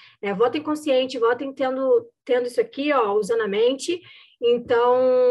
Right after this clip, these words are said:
e eu tenho certeza, gente, que, tipo assim, é, a galera jovenzinha aí que deve tá assistindo a gente, que vai votar pela primeira vez, galera,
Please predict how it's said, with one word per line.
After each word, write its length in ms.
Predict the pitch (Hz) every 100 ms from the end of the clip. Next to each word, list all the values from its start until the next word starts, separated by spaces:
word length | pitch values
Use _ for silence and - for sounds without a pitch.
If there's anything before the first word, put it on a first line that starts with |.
| 247 240 233 220 _ _ _ _ _ _ -
e 140 | 240
eu 160 | 247 254
tenho 220 | 269 285
certeza, 540 | 349 320 311 294 262
gente, 340 | 233 220 208 -
que, 140 | 262
tipo 220 | 247 - 277
assim, 440 | 269 269 233 220
é, 140 | 226
a 20 | 214
galera 400 | 233 240 269 254
jovenzinha 880 | 262 240 254 254 240 190 233 254
aí 180 | 240 220
que 100 | 240
deve 200 | 233 453
tá 140 | -
assistindo 340 | 453 453 - 220
a 80 | 208
gente, 540 | 190 202 247 254 -
que 100 | -
vai 160 | 226 220
votar 380 | 202 220 214 208
pela 160 | 214
primeira 360 | 214 208 208 190
vez, 440 | 180 202 214 247 - - - - - - -
galera, 580 | 427 254 262 202 196